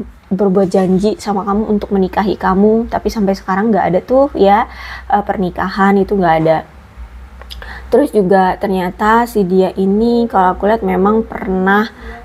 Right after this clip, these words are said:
selingkuhin kamu ya. Eh, eh, tiba-tiba sikapnya berubah, tahu-tahu eh ketahuan deh selingkuh dengan seseorang, kayak gitu ya aku lihat dia.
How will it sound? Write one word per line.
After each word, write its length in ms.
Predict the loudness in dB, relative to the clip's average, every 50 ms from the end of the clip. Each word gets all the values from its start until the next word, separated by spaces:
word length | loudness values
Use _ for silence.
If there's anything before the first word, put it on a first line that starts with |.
| -10 -2
selingkuhin 560 | 0 2 2 2 2 0 0 0 0 0 0
kamu 320 | 0 0 0 2 2 4
ya. 240 | 4 4 4 2 0 -2 -8 -16 -14 -8
Eh, 80 | -6 -6
eh, 380 | -4 -2 0 0 0 0 0 -2 -6 -8 -14 -20 -6 0
tiba-tiba 480 | 2 2 2 4 2 2 2 2 2 2
sikapnya 480 | 2 0 0 -2 -4 -2 -2 -4 -2
berubah, 880 | 0 2 2 4 4 4 4 6 6 6 6 4 4 4 2 2 0 -4 -12 -20 -20 -20 -10 -4
tahu-tahu 480 | 0 0 0 0 0 -2 -2 -2 -2 0
eh 240 | -2 -2 -2 -2 -4
ketahuan 640 | -6 -4 -4 -4 -4 -2 0 0 0 0 0 0
deh 160 | 0 0 0 -2
selingkuh 560 | -4 -2 0 2 2 2 0 0 0 0 2
dengan 240 | 2 2 2 0 -2
seseorang, 1040 | -2 -6 -6 -4 -2 0 0 0 2 2 2 4 4 4 4 2 2 0 -2 -2
kayak 160 | -2 0 2 2
gitu 240 | 2 2 2 4
ya 320 | 4 4 4 4 2 0 -4
aku 160 | -6 -8 -8
lihat 160 | -8 -8 -8
dia. 400 | -8 -6 -6 -4 -4 -6 -8 -10